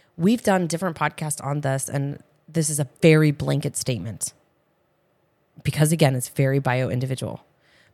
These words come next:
But when we were chatting with one of our other practitioner friends, she shared, you know, that eighteen hundred calories would be a minimum, not even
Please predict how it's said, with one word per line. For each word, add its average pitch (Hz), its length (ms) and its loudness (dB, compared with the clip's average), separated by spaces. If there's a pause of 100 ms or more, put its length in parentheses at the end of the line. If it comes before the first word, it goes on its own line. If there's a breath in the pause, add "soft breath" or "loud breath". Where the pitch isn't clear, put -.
But 143 160 4
when 156 180 0
we 147 100 2
were 143 140 0
chatting 143 460 -2
with 139 260 -2
one 135 180 0
of 131 400 -2
our 131 160 -2
other 127 160 -2
practitioner 139 560 -6
friends, 117 540 -6
she - 320 -2
shared, 143 480 -2 (380 loud breath)
you 151 100 0
know, 143 100 2
that 139 220 -4 (200)
eighteen 208 380 -2
hundred 170 280 -2
calories 139 440 -2
would 147 160 -6
be 143 200 -6
a 139 80 -4
minimum, 131 500 -4
not 139 180 0
even 208 360 -2